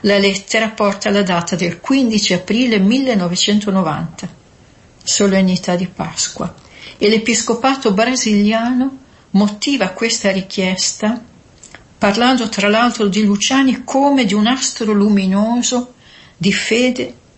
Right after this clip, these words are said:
e di santità, e considera questa apparizione quasi come una stella cadente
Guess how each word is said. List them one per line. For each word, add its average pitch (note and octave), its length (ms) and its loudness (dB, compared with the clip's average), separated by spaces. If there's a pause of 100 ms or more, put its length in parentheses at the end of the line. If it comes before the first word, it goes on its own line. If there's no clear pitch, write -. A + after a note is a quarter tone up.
(200)
e G3+ 120 0
di G3 140 -2
santità, - 880 -2 (720)
e A#3 120 0
considera G#3+ 800 0
questa F#3 800 -2 (500)
apparizione A#3 960 0
quasi A3 360 -2
come F#3+ 340 2
una F3+ 220 0
stella A#3+ 420 0
cadente F#3+ 720 -2